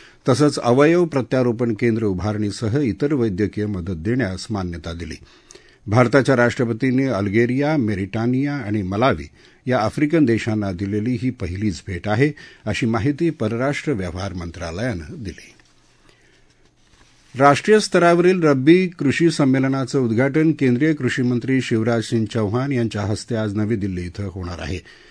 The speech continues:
केंद्रीय कृषी राज्यमंत्री रामनाथ ठाकूर हेही यावेळी उपस्थित राहतील. कृषी उत्पादन वाढवण्यासाठी नवीन तंत्रज्ञान आधारित पद्धतींमध्ये सहकार्य आणि नाविन्याला चालना देणं हा या परिषदेचा उद्देश आहे.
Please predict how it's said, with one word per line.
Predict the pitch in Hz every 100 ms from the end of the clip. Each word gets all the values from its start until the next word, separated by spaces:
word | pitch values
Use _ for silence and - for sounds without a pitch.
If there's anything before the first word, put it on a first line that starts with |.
| - _ _ -
केंद्रीय | 147 131 139
कृषी | 131 131 143
राज्यमंत्री | 127 120 120 120 110 117
रामनाथ | 113 107 107 110
ठाकूर | - 110 - 143
हेही | 110 113 117 120
यावेळी | 101 95 98
उपस्थित | 85 107 98 - 90
राहतील. | 95 117 143 143 - - - _ -
कृषी | 135 135
उत्पादन | 202 170 175 165 165
वाढवण्यासाठी | 147 131 139 139 123 131 147
नवीन | 135 117 151 170
तंत्रज्ञान | 147 123 127 123 123 113
आधारित | 107 101 101 104 -
पद्धतींमध्ये | 95 95 92 117 110 107 131
सहकार्य | 120 101 104 110 143 160
आणि | 147 127
नाविन्याला | 120 107 101 107 107 101
चालना | 98 - 98 95 92
देणं | 90 143 92 - - - -
हा | 135
या | 139 127
परिषदेचा | 120 110 104 95 90 80 123
उद्देश | 127 73 - 98
आहे. | 80 -